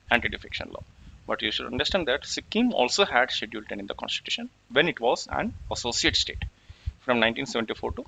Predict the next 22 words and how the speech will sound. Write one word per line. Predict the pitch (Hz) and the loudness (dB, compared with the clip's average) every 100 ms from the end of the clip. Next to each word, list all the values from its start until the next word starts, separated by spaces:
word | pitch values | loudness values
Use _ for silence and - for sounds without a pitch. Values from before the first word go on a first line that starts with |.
| _ | _
seventy-five. | - 104 101 175 - _ - - - _ _ - - - - - - - | -4 -2 -2 -4 -6 _ -10 -10 -10 _ _ -14 -10 -10 -10 -14 -12 0
Now, | 120 120 - - - _ _ _ _ - _ _ - | 2 2 -2 -18 -20 _ _ _ _ -20 _ _ 0
uh, | |
uh, | 120 - 131 117 - _ _ _ _ _ _ - - | 0 2 4 4 2 _ _ _ _ _ _ -6 -2
this | 127 160 - | 2 2 4
one, | 165 165 - | 2 0 2
Article | 117 - - 151 | 2 4 4 2
three | 180 208 | 4 4
of | 139 | 4
the | 123 | 4
Constitution | 117 - - - 135 120 | 2 2 -2 -2 -2 -4
discusses | 120 - 170 208 151 | -6 0 -2 0 2
in | 117 | 2
detail | 117 113 156 | 0 -2 0
about | 110 107 - - _ _ | 2 0 -2 -10 _ _
how | - 143 180 | 6 8 10
the | 190 - _ _ _ _ _ - 117 | 6 0 _ _ _ _ _ -10 4
bill | 147 | 4
has | 156 131 | 6 2
to | - | 2
be | 123 | 0
passed. | 117 113 113 - | 4 4 4 -2